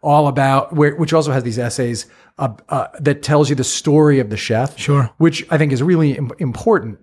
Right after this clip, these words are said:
Speaker 1: um, because you guys, the elite chefs of the world now who are really doing it still,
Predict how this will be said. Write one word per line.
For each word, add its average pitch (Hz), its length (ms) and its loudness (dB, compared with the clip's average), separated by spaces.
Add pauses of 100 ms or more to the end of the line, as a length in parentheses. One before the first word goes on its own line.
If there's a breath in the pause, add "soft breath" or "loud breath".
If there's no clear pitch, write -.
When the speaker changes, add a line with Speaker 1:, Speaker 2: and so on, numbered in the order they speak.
Speaker 1:
um, 123 400 0 (180)
because 147 560 0 (440 soft breath)
you 160 260 2
guys, 127 440 0
the 120 280 -2
elite 143 500 0
chefs 120 400 0
of 110 80 -8
the 107 60 -4
world 135 380 2
now 107 320 -4
who 123 220 -2
are 113 100 -2
really 120 260 2
doing 135 440 2
it 104 160 -4
still, 101 480 -6